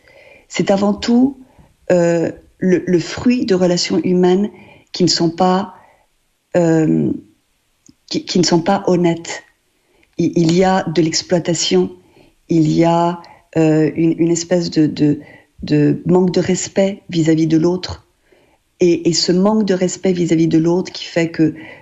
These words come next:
que on consomme, on jette, on passe par-dessus les autres, on s'en fout, euh,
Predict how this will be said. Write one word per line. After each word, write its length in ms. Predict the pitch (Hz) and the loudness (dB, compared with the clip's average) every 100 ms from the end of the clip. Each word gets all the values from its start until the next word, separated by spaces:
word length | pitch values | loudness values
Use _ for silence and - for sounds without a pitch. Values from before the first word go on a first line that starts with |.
| _ - | _ -4
que 480 | 165 156 156 151 - | 0 2 2 2 0
on 100 | 151 | -2
consomme, 680 | 156 156 151 - 165 170 170 | 0 0 0 0 0 0 0
on 120 | 151 156 | 0 0
jette, 520 | 151 165 165 165 - - - - | 2 0 0 -4 -14 -20 -20 -6
on 100 | 165 | -4
passe 260 | 156 170 - | -2 -4 -4
par-dessus 440 | 160 156 151 - | -4 -2 -4 0
les 180 | 151 156 | 2 2
autres, 400 | 165 175 - - _ _ - - | -2 -4 -10 -18 _ _ -20 -4
on 100 | 165 | 0
s'en 180 | 156 151 | 0 0
fout, 380 | - - 185 202 - _ _ _ _ _ _ _ | -2 -2 0 -2 -8 _ _ _ _ _ _ _
euh, 280 | 165 160 156 | 0 2 2